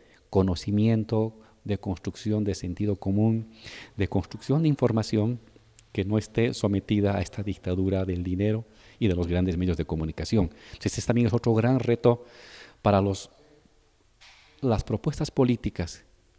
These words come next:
progresistas que están en, digamos, en la oposición y que tienen que llegar a ser gobierno,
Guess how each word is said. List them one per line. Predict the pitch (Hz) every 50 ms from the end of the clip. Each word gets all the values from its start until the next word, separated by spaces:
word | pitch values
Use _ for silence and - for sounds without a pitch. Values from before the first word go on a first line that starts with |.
| _ _
progresistas | - 104 95 101 101 - - - - - 90 -
que | - - -
están | 85 - - - 104 123 156 165 156
en, | - 110 107 104 104 104 104 107 - - - - _ _ _ - _ _ _ - _ _ _ _ _ _ _ - _ _ _
digamos, | - 85 87 82 85 82 -
en | 113 107 98
la | 92
oposición | - - 90 - 90 - 101 113 151 202 208 - - - - - - - _ _ - - - _ _ _ _ _ _ _ _ _ _ _
y | - 90
que | 95
tienen | - 101 101 101 95
que | 90
llegar | 87 87 90 87
a | -
ser | - 101 104
gobierno, | 127 139 135 117 101 113 151 175